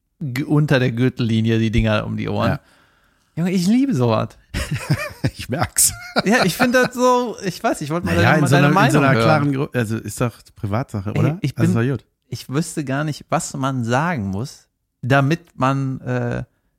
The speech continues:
Speaker 1: um eine Grenze zu überschreiten.
Speaker 2: Ja.
Speaker 1: Ich weiß nicht, wo da, in so einer Gru-, wo da die Grenze sein soll. Wo denn?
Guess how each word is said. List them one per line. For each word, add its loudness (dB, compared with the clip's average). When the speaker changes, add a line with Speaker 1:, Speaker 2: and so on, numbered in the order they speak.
Speaker 1:
um 4
eine 4
Grenze 0
zu -8
überschreiten. -2
Speaker 2:
Ja. -18
Speaker 1:
Ich -4
weiß 4
nicht, -2
wo 0
da, 2
in -2
so 2
einer 2
Gru-, 0
wo 2
da 2
die 0
Grenze 0
sein 2
soll. 0
Wo 2
denn? 0